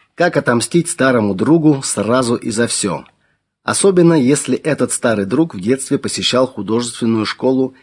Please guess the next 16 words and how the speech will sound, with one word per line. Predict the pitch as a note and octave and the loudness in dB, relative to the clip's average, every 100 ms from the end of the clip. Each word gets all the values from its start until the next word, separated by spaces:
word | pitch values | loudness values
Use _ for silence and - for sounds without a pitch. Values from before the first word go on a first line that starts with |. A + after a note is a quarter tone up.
| _ | _
и | - | 0
увлекался | D#3+ A#2+ G2 G#2 F#2+ - | 2 2 0 -4 -6 -6
фотографией. | - - G#2+ G#2 E2 - - - _ _ _ _ | -8 -6 -4 -4 -6 -12 -16 -18 _ _ _ _
Не | G2 | -14
знаете? | G2 D3 G3 F3+ - D2+ - _ | -2 2 4 2 0 -8 -10 _
Сейчас | - C3 D#3+ E3 - | -8 -4 0 0 -2
научу. | G2 F2 - D2+ - _ _ _ _ _ _ _ | -4 -4 -6 -8 -12 _ _ _ _ _ _ _
Подарите | A2+ A#2+ D#3 G#3+ E3 | -4 2 2 2 4
ему | D3+ D#3 | 6 6
зеркалку. | C3+ D3 C#3 B2 F2 - - _ _ _ _ | 4 0 0 -4 -4 -10 -20 _ _ _ _
Приличный, | - D3 F#3 F3 - D#3 | -2 2 2 2 2 2
хотя | C#3+ G#2 G#2 E3+ | 0 -8 0 4
бы | D#3 | 4
полупрофессиональный | - D3+ C3 - G2 F#2+ - G2 B2 D#3 C#3+ | 4 2 2 -2 -6 -8 -6 0 2 2 0
цифровой | C3+ F#2 F2+ G2 A#2 | -2 -8 -4 0 0
фотоаппарат. | A2+ F#2+ F#2+ F2+ - F#2 D#2 - | -2 -6 -6 -8 -6 -6 -8 -10